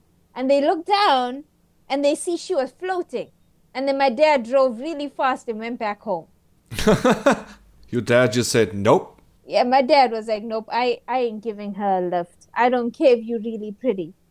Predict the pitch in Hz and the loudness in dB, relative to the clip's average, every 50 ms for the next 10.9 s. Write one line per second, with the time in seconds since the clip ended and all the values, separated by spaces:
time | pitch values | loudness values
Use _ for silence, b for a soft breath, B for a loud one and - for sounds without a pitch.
0 | _ - 247 247 247 214 185 - - 180 _ _ _ _ _ _ _ _ - 110 | _ -4 0 2 2 2 2 0 -4 -10 _ _ _ _ _ _ _ _ -12 -12
1 | 107 - - 107 104 101 98 - 104 104 101 95 92 120 123 - - 202 180 117 | -12 -10 -8 -8 -8 -8 -8 -8 -8 -8 -6 -6 -4 -6 -6 -4 -4 -4 -2 -4
2 | 92 - 95 92 92 90 95 95 92 - 104 95 92 92 90 92 92 90 - 95 | -4 -6 -8 -10 -10 -8 -8 -8 -8 -8 -8 -8 -8 -8 -10 -12 -12 -12 -12 -10
3 | 95 92 90 85 90 - - - 90 87 87 85 85 85 85 82 85 82 82 80 | -10 -10 -10 -12 -14 -18 -16 -16 -14 -14 -14 -14 -14 -16 -16 -16 -16 -18 -18 -18
4 | 78 - 82 85 87 90 113 151 - - - - - - - - _ _ _ _ | -18 -18 -16 -12 -12 -10 -10 -10 -12 -14 -16 -14 -14 -14 -14 -16 _ _ _ _
5 | _ _ _ - 330 381 370 - 392 370 392 403 - - 403 339 277 269 254 - | _ _ _ -2 -2 -2 0 2 0 0 0 0 -2 0 0 0 0 0 -4 -4
6 | 220 233 240 254 262 254 247 240 240 - 247 262 269 277 277 269 254 240 233 220 | -2 0 0 0 2 0 0 0 0 -2 -2 0 2 2 2 0 0 -4 -8 -8
7 | 226 226 226 233 240 247 233 202 220 220 - - 233 226 233 214 226 226 - 247 | -8 -8 -8 -6 -6 -6 -6 -6 -6 -6 -4 -2 -2 0 0 -2 -4 -6 -6 -6
8 | 233 214 208 208 214 214 214 214 214 214 196 190 190 185 180 - 196 190 196 196 | -6 -6 -4 -4 -4 -2 -4 -4 -6 -6 -4 -4 -4 -4 -2 0 2 4 4 4
9 | 196 190 170 190 196 _ - 208 196 - 214 208 202 208 202 196 - 180 - _ | 2 2 0 -2 -4 _ -12 -12 -6 -2 0 0 0 -2 -4 -12 -12 -14 -14 _
10 | - 220 208 202 196 185 180 180 170 170 175 _ - 180 175 175 165 170 | -8 -6 -2 -2 -2 -2 -2 -4 -6 -6 -8 _ -8 -8 -6 -6 -6 -8